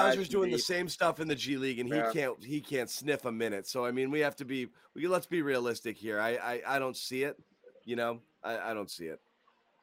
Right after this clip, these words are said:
Speaker 2: Yeah, and he's got the defense, too, 'cause we, we know how Udoka rolls with that thing. It was interesting tonight. Uh, I didn't know how they were gonna go with the wing thing, 'cause Brown and Nesmith, that's about all
Speaker 1: No,
Speaker 2: your wing
Speaker 1: the
Speaker 2: depth
Speaker 1: Grant
Speaker 2: is,
Speaker 1: made
Speaker 2: man.
Speaker 1: sense.
Speaker 2: Tice,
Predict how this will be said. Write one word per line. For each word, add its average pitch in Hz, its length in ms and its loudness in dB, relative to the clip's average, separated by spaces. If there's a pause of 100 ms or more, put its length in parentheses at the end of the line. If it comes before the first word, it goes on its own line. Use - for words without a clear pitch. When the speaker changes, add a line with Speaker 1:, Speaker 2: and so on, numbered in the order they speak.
(280)
Speaker 2:
Yeah, 175 180 8
and 170 100 6
he's 170 80 -2
got 202 220 6
the 139 80 -4
defense, 131 500 -4 (580)
too, 123 280 -4 (260)
'cause 131 200 -2 (100)
we, 139 260 6
we 143 120 0
know 143 100 2
how 139 260 4
Udoka 131 320 0
rolls 127 300 0
with 113 80 -8
that 127 200 0
thing. 127 180 -4
It 151 140 2
was 160 120 -2 (340)
interesting 196 460 2
tonight. 170 480 4
Uh, 139 340 4 (520)
I 165 40 4
didn't 202 160 4
know 180 120 4
how 185 120 6
they 175 100 2
were 170 60 2
gonna 160 180 -2
go 160 180 6
with 170 140 -2
the 135 60 -8
wing 156 340 -6
thing, 117 340 -10
'cause 123 140 -8
Brown 143 440 0
and 131 260 -4
Nesmith, 147 440 0
that's 151 140 4
about 151 220 10
all 139 60 12
Speaker 1:
No, 175 180 10
Speaker 2:
your 180 80 4
wing 185 140 0
Speaker 1:
the 175 40 0
Speaker 2:
depth 139 140 0
Speaker 1:
Grant 196 240 4
Speaker 2:
is, 185 40 -4
Speaker 1:
made 180 120 2
Speaker 2:
man. 131 80 0
Speaker 1:
sense. 143 300 4
Speaker 2:
Tice, - 280 -2